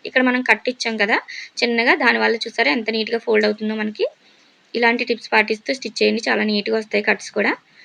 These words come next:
ఎప్పుడు కూడా డ్రెస్కి మనకి కట్సే ఇంపార్టెంట్. ఇలా పెట్టికోట్స్ మీద ట్రై చేశారంటే మీకు డ్రెస్ మీద కూడా ఈజీగా వస్తుంది. ఇప్పుడు ఇటు సైడ్ కూడా మన వైపుకి అదే వన్ ఇంచ్ అనేది ఫోల్డ్ చేసుకోవాలి. ఒకవేళ మీకు ఇక్కడ కూడా తెలియట్లేదు ఫోల్డింగ్ అంటే ఇటు సైడ్ కూడా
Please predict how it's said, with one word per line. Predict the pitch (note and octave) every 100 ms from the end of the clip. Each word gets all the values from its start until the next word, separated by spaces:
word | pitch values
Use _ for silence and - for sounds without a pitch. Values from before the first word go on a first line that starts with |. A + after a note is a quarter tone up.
| - -
ఎప్పుడు | A3 G#3+ A#3+
కూడా | A#3
డ్రెస్కి | A#3 G#3+ G#3 -
మనకి | A#3 G#3+ -
కట్సే | - G#3 - A#3
ఇంపార్టెంట్. | G#3+ G#3 G#3 G3+ G3+ - -
ఇలా | A#3 A#3+
పెట్టికోట్స్ | A#3+ G#3+ A3 A3+ -
మీద | A#3 A#3
ట్రై | A3+ G#3+
చేశారంటే | G#3+ G#3+ G#3+ G#3+ G#3
మీకు | A3+ A3 B3+ B4+ - - - -
డ్రెస్ | A3+ A3+
మీద | A3
కూడా | A3 B3
ఈజీగా | C4 G3+ G3+
వస్తుంది. | G3 - F#3+ F#3+ -
ఇప్పుడు | A#3 A#3+
ఇటు | A3
సైడ్ | - A#3 A#3
కూడా | G#3 B3 - - - -
మన | A3+ A3
వైపుకి | A3 A3 - F3+ _
అదే | A3 G#3+ A#3+
వన్ | A3+ G#3+
ఇంచ్ | G#3+ A3
అనేది | G#3+ C4+
ఫోల్డ్ | C4+ G#3 G#3
చేసుకోవాలి. | G3 - G3 F#3 - - - -
ఒకవేళ | A#3+ A#3 A#3+
మీకు | B3
ఇక్కడ | A#3+ A3+
కూడా | A#3 A#3+
తెలియట్లేదు | A#3+ A3 A3 A3 G#3+ A3+
ఫోల్డింగ్ | A3+ G#3+ G#3+ G#3+
అంటే | G#3 G#3+ E4+
ఇటు | -
సైడ్ | - A3+ A3
కూడా | A3